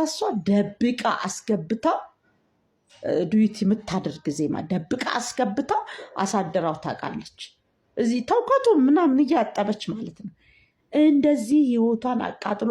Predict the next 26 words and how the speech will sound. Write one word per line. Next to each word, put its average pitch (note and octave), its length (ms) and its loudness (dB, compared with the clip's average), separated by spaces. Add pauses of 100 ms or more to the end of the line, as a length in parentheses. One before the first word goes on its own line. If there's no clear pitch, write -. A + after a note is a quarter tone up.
አቃጥሎ፣ G#3+ 460 -4 (140)
አቃጥሎ - 460 -6 (160)
ዘ D#3+ 100 -4 (340)
ኤንድ B4 300 2 (680)
አገባ። D#3+ 420 -4 (360)
በሱ A#3 380 2 (140)
ብሶ F#3+ 220 -2 (720)
አገባ D4+ 420 2 (100)
ስላችሁ A#3+ 480 -2
ደግሞ D4+ 220 0 (400)
እሷን A3 340 -2
አይደለም - 460 -4
ያገባው፣ - 440 -10 (480)
ሌላ A3 400 2 (100)
ሴት። G3+ 280 -6
እንግዲህ A3 420 2 (280)
ስንትና A3+ 560 0
ስንት A#3+ 320 -4
ዓመት፣ E3+ 320 -2 (580)
አስራ A4 240 2
አምስት B4+ 320 2
ብቻ F#4+ 260 0
ዓመት D4 260 2
አይደለም D#3+ 440 0
ግን፣ F3 160 -2
እኔ F3+ 140 0